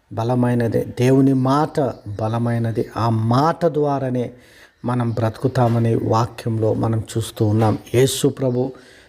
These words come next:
సాతానుతో మాట్లాడుతున్నప్పుడు ఆయన ఏమంటాడంటే, "సాతాన, మరి ఈ లోకంలో ఉన్న ఆహారమును బట్టి మనుషులు జీవించడం కాదు, కానీ మనిషి దేవుని మాట వలన జీవించునని"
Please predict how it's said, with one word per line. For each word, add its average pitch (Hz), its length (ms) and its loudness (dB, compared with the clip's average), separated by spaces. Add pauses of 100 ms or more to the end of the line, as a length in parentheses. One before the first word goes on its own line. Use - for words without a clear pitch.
(100)
సాతానుతో 143 720 0
మాట్లాడుతున్నప్పుడు 131 1200 -2 (260)
ఆయన 123 160 2
ఏమంటాడంటే, 123 880 0
"సాతాన, 127 680 -2 (800)
మరి 135 200 4 (300)
ఈ 131 140 4
లోకంలో 156 500 2
ఉన్న 151 140 0
ఆహారమును 156 680 2
బట్టి 143 320 -2
మనుషులు 127 480 -4
జీవించడం 127 680 -2
కాదు, 117 340 -2
కానీ 117 400 -2 (680)
మనిషి 139 520 2
దేవుని 139 480 4
మాట 127 480 0
వలన 131 320 0
జీవించునని" 120 960 0